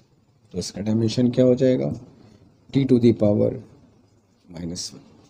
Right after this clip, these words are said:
तो ये हो गया तुम्हारा frequency का dimension। Fine। आ, आगे अगर हम लोग चलें और बात करें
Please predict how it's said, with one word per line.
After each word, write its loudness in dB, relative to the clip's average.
तो -4
ये 0
हो 0
गया 0
तुम्हारा -4
frequency -8
का -8
dimension। -6
Fine। -14
आ, -8
आगे 2
अगर 0
हम -4
लोग -8
चलें -2
और -6
बात -10
करें 0